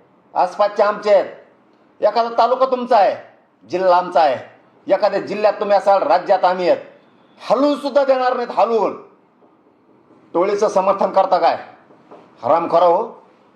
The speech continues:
हरामखोर हो. संतोष भाईच्या तोंडात मुतता, क्रूर मारता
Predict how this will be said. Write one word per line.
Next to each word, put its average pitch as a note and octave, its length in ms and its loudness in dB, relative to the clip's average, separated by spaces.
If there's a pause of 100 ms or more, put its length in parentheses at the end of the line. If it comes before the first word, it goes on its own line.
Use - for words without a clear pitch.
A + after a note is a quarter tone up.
(260)
हरामखोर D#3+ 440 2
हो. F3+ 240 4
संतोष E3 360 -4
भाईच्या D3+ 320 0
तोंडात F3+ 340 0 (640)
मुतता, D3+ 560 -4 (1200)
क्रूर D#3 220 -4
मारता D#3 500 0